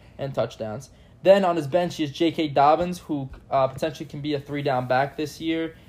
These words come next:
if Mark Ingram gets hurt. Um, I still think he's a good, uh, backup running back. Um, then he has a backup quarterback, Matt Ryan, who our, uh, T J Fisher was trying to trade for. So, decent value there.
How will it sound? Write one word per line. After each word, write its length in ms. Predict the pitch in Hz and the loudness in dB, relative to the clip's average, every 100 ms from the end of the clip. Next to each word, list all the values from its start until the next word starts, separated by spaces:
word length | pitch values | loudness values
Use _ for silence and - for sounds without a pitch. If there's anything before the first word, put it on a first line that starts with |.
| - | -10
if 240 | 135 135 | -8 -6
Mark 240 | 131 127 131 | -2 -2 -2
Ingram 300 | 135 131 127 | -8 -6 -6
gets 180 | 120 - | -8 -2
hurt. 360 | 165 180 180 - | 0 2 0 -2
Um, 320 | 131 127 117 123 | 0 0 0 -4
I 60 | |
still 180 | 131 139 | -6 -6
think 220 | 135 135 | -6 -10
he's 220 | - 131 139 | -10 -12 -10
a 80 | |
good, 340 | 127 143 131 135 - | -6 -4 -4 -8 -2
uh, 160 | 135 139 135 | 2 4 4
backup 360 | 135 139 143 | 0 0 0
running 220 | 143 147 | 0 0
back. 380 | 147 151 156 - - - - 143 | 2 2 0 -4 -20 -20 -4 2
Um, 220 | 143 147 | 4 2
then 100 | 156 | -2
he 80 | 160 | -2
has 120 | 147 | -2
a 40 | |
backup 380 | 139 147 147 143 | 2 2 2 -2
quarterback, 420 | 156 151 143 139 | -2 0 0 0
Matt 220 | 143 127 | -2 0
Ryan, 380 | 127 135 139 143 | 2 2 2 -2
who 280 | 139 139 127 | -6 -8 0
our, 380 | 123 123 120 - | 0 0 -4 -6
uh, 280 | 127 120 127 | -2 -2 -2
T 120 | - | -6
J 100 | 143 | -8
Fisher 340 | 139 135 139 139 | -6 -6 -6 -8
was 140 | 131 | -6
trying 220 | - 120 | -4 -2
to 60 | 104 | -2
trade 280 | - 151 143 | -4 -6 -4
for. 340 | - 160 160 160 - - | -2 0 0 -4 -18 -20
So, 640 | - - 135 120 117 113 - - - - - - - - 160 151 | -20 -4 2 4 4 0 -6 -20 -20 -20 -20 -20 -20 -20 -20 -12
decent 280 | 147 139 143 | -10 -8 -2
value 300 | 143 139 139 | 0 2 0
there. 320 | 151 156 165 | -2 -2 -4